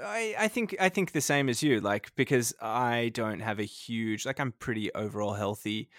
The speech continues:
So I have a fear of, um,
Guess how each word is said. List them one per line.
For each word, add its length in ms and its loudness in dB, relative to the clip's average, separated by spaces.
So 600 6
I 420 4
have 280 2
a 100 0
fear 760 -2
of, 360 -4
um, 420 0